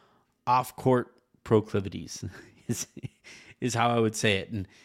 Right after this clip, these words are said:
and how he spends every waking moment either talking to or hoping to talk to Cookie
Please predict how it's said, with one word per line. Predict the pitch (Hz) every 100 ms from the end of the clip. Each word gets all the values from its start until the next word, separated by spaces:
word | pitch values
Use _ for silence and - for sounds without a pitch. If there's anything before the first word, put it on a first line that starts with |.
| _
and | 117
how | 151
he | 131
spends | - 147 135
every | 160 165 147
waking | 135 151 151 135
moment | 127 127 117 101 - - _ _ - 107
either | 139 131 127 110
talking | - 151 160 160 147
to | 151 143
or | 120
hoping | 101 139 131
to | 120
talk | 113 123 113
to | 120
Cookie | - 113 110 95